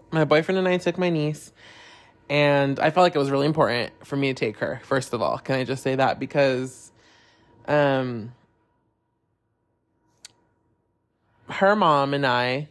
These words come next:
my cousin, my best fucking cousin, my soulmate, <laughs>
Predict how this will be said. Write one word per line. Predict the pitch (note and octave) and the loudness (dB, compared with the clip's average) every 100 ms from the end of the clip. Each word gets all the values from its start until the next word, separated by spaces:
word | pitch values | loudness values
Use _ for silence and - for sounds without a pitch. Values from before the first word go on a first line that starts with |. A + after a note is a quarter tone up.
| - | -14
my | C#3+ C3 C3 | -8 -4 -2
cousin, | C#3 C3+ A#2+ B2 D3+ E3+ - - | 0 0 -2 -6 -8 -12 -16 -6
my | C#3+ C3+ C3 C3 _ _ _ _ - - - - | -4 -4 -6 -12 _ _ _ _ -20 -20 -6 0
best | C#3+ C#3 - - | 2 0 -6 -6
fucking | - C3+ - C3+ | 0 0 0 -8
cousin, | C3 C3 C3 C3 C3 | 0 0 0 -2 -4
my | B2 B2 A2+ - _ - | -4 -4 -6 -10 _ -20
soulmate, | - C3+ C3+ A#2+ G#2+ - - C3+ | -2 2 2 2 -4 -8 -12 0
<laughs> | G#3+ | 2